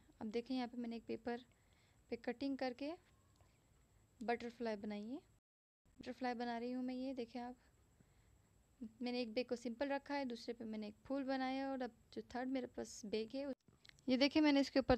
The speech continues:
third butterfly भी लगाई है। इसको उठाने के लिए, colorful करने के लिए, ताकि ये और भी ज़्यादा खूबसूरत लगे। आप चाहें तो कुछ भी लगा सकते हैं इसके ऊपर, आप अपने हाथ कार्ड भी कर सकते हैं, या फिर कोई भी रेडीमेड button या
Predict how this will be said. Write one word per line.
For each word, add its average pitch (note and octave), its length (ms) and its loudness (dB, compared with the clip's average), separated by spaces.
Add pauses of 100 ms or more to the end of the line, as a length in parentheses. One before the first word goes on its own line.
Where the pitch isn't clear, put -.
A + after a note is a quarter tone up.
third B3 260 6 (300)
butterfly A3+ 460 4
भी A3 120 4
लगाई B3+ 320 6
है। E4 160 2 (260)
इसको - 240 0
उठाने B3+ 400 4
के C#4+ 140 -2
लिए, C#4+ 320 2
colorful B3+ 440 4
करने B3 280 4
के C4 120 2
लिए, B3 180 4 (120)
ताकि A3+ 200 0
ये A#3+ 140 2
और A3+ 100 6
भी A3 140 2
ज़्यादा A3 220 4
खूबसूरत B3+ 520 0
लगे। D4 260 0 (680)
आप A#3 220 4
चाहें B3 260 4
तो B3+ 80 2
कुछ A#3+ 120 2
भी G#3+ 140 2
लगा B3+ 200 6
सकते C4 280 0
हैं C4+ 80 4
इसके C4+ 180 -2
ऊपर, C#4+ 300 0 (580)
आप A3+ 200 4 (380)
अपने A#3+ 220 -2
हाथ A3+ 260 4
कार्ड B3 200 6
भी A#3 100 2
कर C4 160 4
सकते C4+ 420 0
हैं, C4 440 2
या A#3 180 2
फिर A3+ 600 0 (580)
कोई D#4+ 220 6
भी C4+ 140 8
रेडीमेड C4 500 8 (800)
button B3 600 8
या A#3+ 140 10